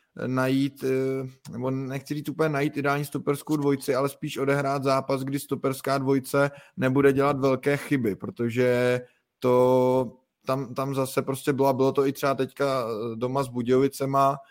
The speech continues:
eh, u Kačaraby, akorát Budějovice to samozřejmě ne-, nepotrestají, nebo, nebo Slavia jim dokáže naložit. Ale tak to je první věc. A druhá věc, to je možná ještě jako, eh, za mě jako horší v tom zápase, bylo to, že to nebylo, že by od první do devadesáté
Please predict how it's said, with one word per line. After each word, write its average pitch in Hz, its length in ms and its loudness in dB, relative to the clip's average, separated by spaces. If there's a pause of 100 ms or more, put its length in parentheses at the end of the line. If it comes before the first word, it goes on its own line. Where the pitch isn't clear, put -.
(360)
eh, - 100 -4
u 117 140 -8
Kačaraby, 131 760 4
akorát 131 400 0
Budějovice 131 500 0
to 131 120 -8
samozřejmě 127 680 -4
ne-, 95 240 -8
nepotrestají, 127 920 2
nebo, 120 460 0
nebo 117 380 0 (160)
Slavia 120 460 -2
jim 120 140 0
dokáže 117 420 -2
naložit. 120 480 0 (500)
Ale 107 120 0
tak 131 140 0
to - 80 0
je 202 60 6
první 135 280 2
věc. 143 160 0
A 143 60 2
druhá 135 400 4
věc, 143 380 2
to - 80 -6
je 135 60 0
možná 135 340 -2
ještě 135 220 -4
jako, 135 560 0
eh, 80 240 -20 (100)
za 123 120 -2
mě 131 200 -2 (200)
jako - 240 -2
horší 135 400 0
v 131 60 -12
tom 143 200 -2
zápase, 135 480 2
bylo 139 240 4
to, 131 180 2
že 139 200 6 (360)
to 139 100 0
nebylo, 156 400 4
že 143 120 0
by 135 200 2
od 127 100 4
první 131 340 0
do 131 100 6
devadesáté 123 680 0